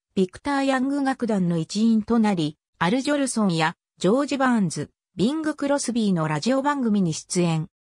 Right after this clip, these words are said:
数本の映画に出演した後、シティスリッカーズを結成。千九百四十三年、ディズニーの反ナチプロパガンダアニメ、総統の顔に提供した、デアフューアラ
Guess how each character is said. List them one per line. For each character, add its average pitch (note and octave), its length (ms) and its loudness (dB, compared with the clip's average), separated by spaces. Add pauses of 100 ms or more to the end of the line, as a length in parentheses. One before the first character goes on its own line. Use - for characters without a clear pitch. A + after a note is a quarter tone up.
(300)
数 D4 260 -4
本 B3 280 0
の F3 140 2
映 B3+ 180 2
画 A3+ 140 2
に F3 100 0
出 - 320 -6
演 A#3 160 2
し - 160 -8
た A3 140 -2
後、 D#3+ 320 -4 (200)
シ - 140 -14
テ C4+ 120 -4
ィ - 20 0
ス - 120 -6
リ C4 100 -2
ッ - 120 -16
カ B3 160 -2
ー C4+ 60 -2
ズ C#4 160 0
を G3+ 100 0
結 - 300 -4
成。 F3 340 0 (640)
千 E4+ 320 -2
九 C#4+ 240 -2
百 G3+ 320 -2
四 C4 240 0
十 F3 200 2
三 F#3 360 0
年、 E3+ 240 -2 (220)
デ B3 80 2
ィ C#4+ 60 0
ズ D#4 140 -2
ニ G3+ 200 2
ー - 20 0
の D#3+ 200 -2 (200)
反 G3+ 320 0 (260)
ナ E3+ 160 0
チ - 140 -10
プ - 120 -6
ロ D4+ 120 0
パ B3+ 220 -4
ガ C#4 120 -2
ン C#4 80 -2
ダ A#3+ 140 2
ア A3 80 2
ニ F3 140 2
メ、 D3+ 200 -4 (240)
総 C#4 340 -2
統 C#4 220 0
の C4 140 -4
顔 A3 260 2
に C4+ 140 -4
提 A#3 240 0
供 G#3+ 240 -2
し - 120 -8
た、 F3+ 200 -2 (220)
デ B3 140 2
ア C4+ 120 0
フ C4 120 -4
ュ B3+ 140 0
ー C4+ 60 0
ア B3+ 80 0
ラ D3+ 340 2